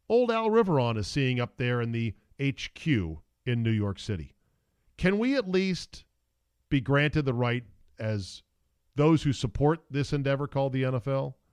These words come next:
and pay money and watch the damn games? Aren't we allowed, don't we have a right to listen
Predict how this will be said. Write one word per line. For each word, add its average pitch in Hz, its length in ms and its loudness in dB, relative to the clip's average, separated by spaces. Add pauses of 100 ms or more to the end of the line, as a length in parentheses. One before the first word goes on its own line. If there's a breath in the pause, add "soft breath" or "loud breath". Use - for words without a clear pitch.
(260)
and 104 140 -10
pay 135 200 2
money 131 400 0
and 90 140 -8
watch 107 340 -4
the 120 100 -4
damn 120 280 -2
games? 120 440 -4 (480 soft breath)
Aren't 233 220 -2
we 240 120 -2
allowed, 131 420 0
don't 214 140 -2
we 254 140 -2
have 220 100 -2
a 165 80 2
right 120 580 -2 (1000)
to 151 140 4
listen 147 560 0